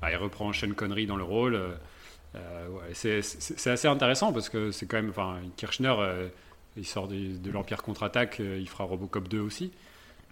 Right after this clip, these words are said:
Euh, c'est pas n'importe qui et, euh, c'est, c'est, C'est un peu à part dans la, dans la saga, effectivement, puisque c'est entre deux Roger Moore qui sort, en quatre-vingt-trois, si je dis pas de bêtises. Parce que, généralement, les,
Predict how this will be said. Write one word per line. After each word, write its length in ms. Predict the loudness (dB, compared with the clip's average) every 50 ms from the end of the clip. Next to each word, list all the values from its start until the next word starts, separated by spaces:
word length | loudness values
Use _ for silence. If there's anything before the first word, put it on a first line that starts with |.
| -12 -10
Euh, 440 | -6 -4 -2 0 0 0 0 -2 -2
c'est 160 | -4 -4 -2
pas 100 | 0 2 2
n'importe 380 | 0 0 -2 -4 -4 -2 -4 0
qui 420 | 2 4 6 6 8 8 8 8
et, 160 | 8 6 4
euh, 140 | 2 0 0
c'est, 180 | -2 -4 -4 -4
c'est, 340 | -2 -2 -2 -2 -2 -4 -4 -6 -6 -8 -10 -18 -20 -20 -20 -20 -20 -20 -20 -20 -20 -18 -12
C'est 160 | -4 0 2
un 60 | 2 6
peu 140 | 8 6
à 60 | 6 8
part 220 | 8 6 6 6
dans 100 | 6 2
la, 260 | 2 2 2 2 0 -2
dans 100 | -2 -2
la 80 | -4
saga, 280 | -4 -4 -6 -6 -6 -8
effectivement, 440 | -8 -10 -10 -8 -4 0 0 0 0
puisque 260 | 0 -2 -2 -2 -2
c'est 120 | 0 2
entre 300 | 0 0 0 0 -2 0
deux 100 | 2 4
Roger 280 | 4 4 4 4 4 2
Moore 200 | 0 0 -4 -6
qui 100 | -10 -10
sort, 200 | -10 -10 -12 -14 -16 -20 -20 -20 -20 -20 -20 -20 -18 -12 -10
en 180 | -8 -8 -6 -6
quatre-vingt-trois, 640 | -6 -6 -4 -4 -4 -4 -6 -6 -8 -12 -14 -16 -16 -20 -20 -18
si 60 | -16
je 40 | -14
dis 40 | -14
pas 120 | -12 -10 -10
de 40 |
bêtises. 380 | -10 -10 -12 -10 -12 -12 -12 -14 -18 -20 -20 -16
Parce 100 | -8 2
que, 220 | 6 6 6 6 4 0
généralement, 400 | 2 6 8 8 10 10 8 8
les, 100 | 6